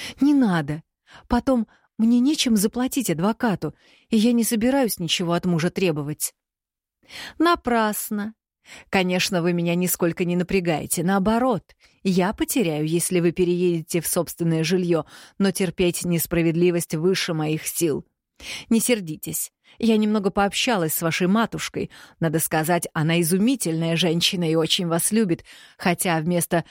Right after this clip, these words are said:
«надеть пальто» упорно повторяет «одеть пальто».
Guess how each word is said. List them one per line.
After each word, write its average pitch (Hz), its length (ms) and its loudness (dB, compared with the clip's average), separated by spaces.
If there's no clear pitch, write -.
«надеть 180 680 2
пальто» 165 440 0
упорно 190 420 -2
повторяет 185 540 -2
«одеть 165 640 -2
пальто». 151 540 -8